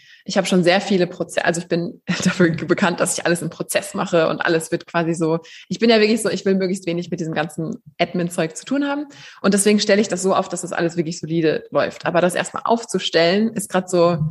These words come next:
okay, das ist sehr viel Arbeit im Hintergrund und es ist auch so ein bisschen ein Konflikt, weil das ja Arbeiten sind, die zahlen sich langfristig aus, aber kurzfristig habe ich eigentlich noch zehn andere Sachen zu tun. Das heißt, da so die Balance zu finden, wie mache ich das Unternehmen im Prinzip für die Zukunft, wenn ich jetzt sehe, okay, es läuft,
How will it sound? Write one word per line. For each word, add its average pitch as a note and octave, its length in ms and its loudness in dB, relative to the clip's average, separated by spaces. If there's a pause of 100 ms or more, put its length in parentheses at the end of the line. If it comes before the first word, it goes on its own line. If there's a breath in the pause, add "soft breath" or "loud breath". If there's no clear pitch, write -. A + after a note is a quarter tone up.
(260 loud breath)
okay, E3+ 480 0
das E3+ 160 -8
ist E3+ 100 -6
sehr F#3+ 160 4
viel - 220 -4
Arbeit - 280 0
im F3+ 100 -4
Hintergrund E3 500 -4
und E3 260 -8 (640 loud breath)
es - 160 -2
ist - 180 -6
auch F3 140 -2
so F#3 100 -2
ein E3+ 40 2
bisschen E3+ 600 -2 (400)
ein E3+ 140 -2
Konflikt, G#3 600 -2
weil E3+ 160 4
das F#3 160 2
ja - 80 2
Arbeiten F#3 400 2
sind, F3 180 -4
die E3+ 200 -6
zahlen F3 300 0
sich E3+ 120 -6
langfristig B3 560 -2
aus, C4 380 -2 (200)
aber F#3+ 160 2
kurzfristig G#3 640 -2
habe G3 100 4
ich G3 100 -2
eigentlich F3+ 140 -2
noch F3 140 -2
zehn F3+ 200 2
andere E3 280 0
Sachen F3+ 240 -2
zu E3 100 -6
tun. E3+ 360 -4 (500 loud breath)
Das - 200 -6
heißt, F3 520 0
da E3+ 180 4
so F#3 120 0
die E3 100 -2
Balance F3 420 0
zu - 100 -10
finden, F3+ 380 -2
wie F#3 80 2
mache F3 160 2
ich - 80 -8
das - 260 -8
Unternehmen E3+ 460 -2
im - 80 -8
Prinzip F3 320 -4
für - 100 -12
die E3 120 -2
Zukunft, G#3 600 0
wenn E3+ 120 0
ich F3+ 80 -4
jetzt E3+ 160 -4
sehe, F#3 200 4
okay, - 280 -4
es E3 100 -4
läuft, F3 500 2